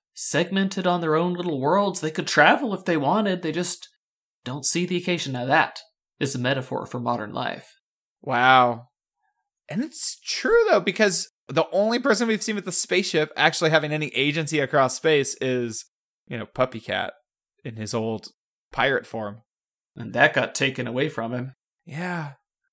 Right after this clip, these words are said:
Speaker 2: I wonder how rare space travel is.
Speaker 1: Hmm.
Speaker 2: I don't know.
Speaker 1: I mean, the, the boss at the Donut Planet was able to go to the Toilet Planet. There's
Speaker 2: <laughs>
Speaker 1: some limited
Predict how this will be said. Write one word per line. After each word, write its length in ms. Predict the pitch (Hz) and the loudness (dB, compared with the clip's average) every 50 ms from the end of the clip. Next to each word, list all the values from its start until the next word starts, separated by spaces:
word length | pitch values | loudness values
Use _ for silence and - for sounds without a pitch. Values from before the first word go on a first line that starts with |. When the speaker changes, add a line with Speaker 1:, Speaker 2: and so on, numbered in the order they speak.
| _ _ - | _ _ -8
Speaker 2:
I 80 | 135 | -4
wonder 240 | 147 156 151 160 180 | -4 -2 -2 -2 2
how 140 | 175 175 156 | 2 2 4
rare 220 | 139 135 131 135 135 | 4 4 2 2 2
space 340 | - - 127 120 151 - | -2 -4 -4 -4 -4 -6
travel 440 | - - 135 123 120 113 120 113 113 | -6 -4 -4 -4 -2 -2 -4 -4 -4
is. 420 | 113 113 113 113 - - - - - _ _ _ _ _ _ _ _ _ _ _ _ _ | -4 -4 -4 -6 -8 -10 -12 -12 -16 _ _ _ _ _ _ _ _ _ _ _ _ _
Speaker 1:
Hmm. 340 | - 120 110 104 135 135 127 123 117 | -16 -14 -14 -14 -14 -16 -14 -12 -10
Speaker 2:
I 80 | 117 | -8
don't 140 | 117 120 127 | -6 -6 -6
know. 180 | 135 147 151 139 - _ _ _ _ _ | -6 -8 -10 -12 -16 _ _ _ _ _
Speaker 1:
I 80 | - 175 | -2 2
mean, 300 | 202 220 220 226 233 226 226 - | 4 6 6 6 6 2 0 0
the, 220 | 190 208 202 202 196 | 8 10 10 10 10
the 140 | 202 196 175 | 10 6 8
boss 420 | 147 180 170 196 233 277 - - | 10 10 10 12 10 8 6 2
at 100 | 262 254 | -2 -2
the 80 | - 208 | -4 0
Donut 380 | - 185 175 220 359 359 359 - | 2 4 4 4 4 0 -2 -2
Planet 380 | - 147 131 127 151 220 - 196 | -2 0 0 0 0 -2 -2 -2
was 140 | 185 - | -2 0
able 300 | 165 151 160 160 165 160 | 0 0 0 0 -2 -4
to 80 | 156 151 | -4 -2
go 180 | 139 151 156 156 | 0 2 2 2
to 60 | 151 | 0
the 100 | 135 120 | -2 -6
Toilet 520 | - - - 135 180 262 233 139 - - | -10 -2 0 0 2 2 0 -2 -4 -4
Planet. 440 | - - 123 113 113 123 180 196 - | -8 -10 -8 -8 -6 -6 -6 -4 -4
There's 200 | - 135 127 - | -4 -2 -2 -2
Speaker 2:
<laughs> 100 | - - | -4 0
Speaker 1:
some 260 | - 147 202 294 294 | 0 0 0 0 -2
limited 720 | 302 254 190 156 139 131 120 113 110 101 98 104 - - | -6 -2 0 2 2 2 0 -2 -2 -4 -6 -8 -12 -16